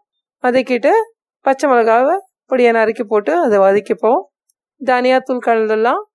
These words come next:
மஞ்சப்பொடி, ஒயிட் பெப்பர் தூள் எல்லாம் கலந்துருவோம். நல்லா மிக்ஸ் பண்ணிட்டு இந்த முந்திரி பேஸ்ட்டை ஊற வச்சு அரைச்சிருக்கோம் இல்லையா, அந்த பேஸ்ட்டை ரெண்டு டேபிள் ஸ்பூன் போட்டுட்டு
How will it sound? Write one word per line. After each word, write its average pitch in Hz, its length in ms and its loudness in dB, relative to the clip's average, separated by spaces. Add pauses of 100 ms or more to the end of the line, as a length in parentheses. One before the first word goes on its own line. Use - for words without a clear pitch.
(240)
மஞ்சப்பொடி, 240 540 0 (680)
ஒயிட் 247 300 0
பெப்பர் 208 480 0 (520)
தூள் 214 280 2
எல்லாம் 202 280 2
கலந்துருவோம். 196 500 0
நல்லா 208 160 2
மிக்ஸ் 208 320 -6
பண்ணிட்டு 214 340 0 (760)
இந்த 269 140 0
முந்திரி 285 480 0
பேஸ்ட்டை 220 520 0 (760)
ஊற 262 200 2
வச்சு 240 240 0
அரைச்சிருக்கோம் 214 520 -2
இல்லையா, 285 180 0
அந்த 247 240 -2
பேஸ்ட்டை 226 380 0
ரெண்டு 208 240 -2
டேபிள் 208 260 0
ஸ்பூன் 214 260 -6
போட்டுட்டு 202 380 -2